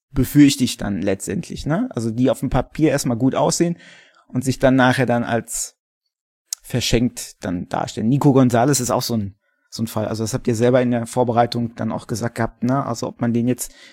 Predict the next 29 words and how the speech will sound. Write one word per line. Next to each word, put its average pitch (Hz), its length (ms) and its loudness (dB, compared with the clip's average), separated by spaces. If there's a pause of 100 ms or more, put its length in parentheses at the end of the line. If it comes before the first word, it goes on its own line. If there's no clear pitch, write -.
(160)
mit 113 120 -6
seiner 120 220 2
Verletzungshistorie 123 1200 0 (580)
für - 160 0
den 131 220 6
Preis 123 720 0 (340)
holen 127 420 4
muss, - 560 -2 (1000)
ist - 260 0
fraglich, 117 720 0
ne? 123 260 0
Und 127 260 -2 (800)
das 135 180 0
meine 139 220 2
ich 120 100 -2
halt, 110 220 -2
dass 113 120 -8
man, 131 340 -2 (180)
dass - 160 -4
dann 131 140 -2
solche 139 240 2
Transfers 123 440 2
dann 110 120 -2
letztlich 113 380 -4
rauskommen, 131 800 -2
statt - 340 -2
dann 123 140 2
eben 123 260 0
den 127 420 2